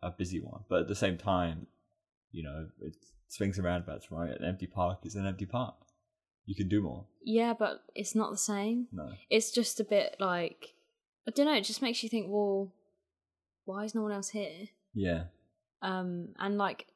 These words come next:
Speaker 2: it's not, I'm not talking, like, you know, a normal quiet day. I'm talking, like, when we arrived, which was at twenty past ten,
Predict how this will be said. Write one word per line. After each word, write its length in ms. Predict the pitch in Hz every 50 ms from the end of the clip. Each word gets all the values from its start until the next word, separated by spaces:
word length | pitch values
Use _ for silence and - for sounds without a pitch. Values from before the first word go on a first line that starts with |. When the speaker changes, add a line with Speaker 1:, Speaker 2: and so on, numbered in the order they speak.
| _ _ _ _
Speaker 2:
it's 180 | - 226 214 -
not, 320 | 226 233 233 220 - - - _ _ -
I'm 160 | - 208 220
not 160 | 233 233 226 -
talking, 360 | - 233 214 - 220 196 180
like, 240 | 165 165 151 - -
you 60 | 185
know, 120 | 180 165 160
a 40 | 160
normal 560 | 175 185 185 180 175 170 165 156 156 156 151
quiet 420 | 151 - - 180 147 - 151 - -
day. 260 | - - - - - -
I'm 100 | - 185
talking, 380 | - - 190 175 - 190 160
like, 320 | 160 156 151 147 113 - -
when 180 | 180 185 180
we 140 | 180 175 170
arrived, 520 | 170 151 165 160 143 139 147 165 180 - -
which 220 | 147 - - -
was 140 | 170 165 160
at 160 | 156 - -
twenty 220 | - 180 165 156
past 320 | 143 - 170 165 165 - -
ten, 360 | - 185 - - 151 - 202